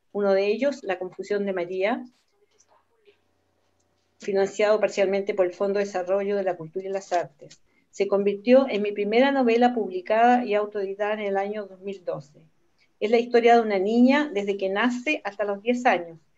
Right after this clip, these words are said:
que aborda el tema del abandono y la búsqueda de un padre.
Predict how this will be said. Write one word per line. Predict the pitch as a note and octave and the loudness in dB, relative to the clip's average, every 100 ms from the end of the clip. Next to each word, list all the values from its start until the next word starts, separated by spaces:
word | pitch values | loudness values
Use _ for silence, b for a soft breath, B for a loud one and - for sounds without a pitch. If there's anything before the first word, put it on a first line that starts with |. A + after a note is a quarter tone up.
| _ _ _ | _ _ _
que | F#3+ | 4
aborda | F#3+ G#3+ A3 | 4 6 2
el | A3 | 2
tema | G#3+ G#3+ G#3 | 0 0 2
del | G3 | 4
abandono | F#3 F3 F3 F#3 A3 C4+ D4+ - | 4 2 0 0 2 2 0 -4
y | G3+ | -2
la | F#3 | 0
búsqueda | F#3 B3 B3 C4 C4 C4+ C4+ | 2 0 -2 -2 -2 -4 -6
de | G3+ | -16
un | G#3 G3+ | -18 -4
padre. | - G#2 F2+ C#3+ | -2 -2 -6 -14